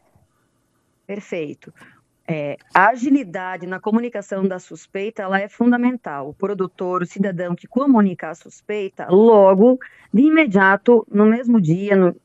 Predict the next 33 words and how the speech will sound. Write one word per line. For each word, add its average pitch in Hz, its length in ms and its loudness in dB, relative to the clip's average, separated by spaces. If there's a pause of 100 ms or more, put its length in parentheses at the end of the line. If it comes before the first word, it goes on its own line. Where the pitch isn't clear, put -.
(160)
máximo 175 640 2
no 190 60 4
dia 190 120 4
seguinte, 185 360 0
o - 20 -20
serviço 202 420 -2
veterinário 185 800 2 (340)
estadual, 170 920 2
ele 180 300 -8
vai 156 340 0
atender 277 340 -2
essa 220 220 0
suspeita. 156 600 -14
Se - 260 -4
ele 277 360 2
caracterizar 220 760 -2
como 185 240 0
caso 160 340 2
provável, 170 720 2 (260)
já 269 120 -2
tem 269 280 -8
a 269 80 4
medida 233 500 4
de 233 320 0
interrupção 233 800 -2
de 208 100 0
trânsito, 214 640 0
as 226 160 2
medidas 233 420 4
de 247 120 4
mitigação 214 600 4
inicial. 220 540 2
Então, 214 340 2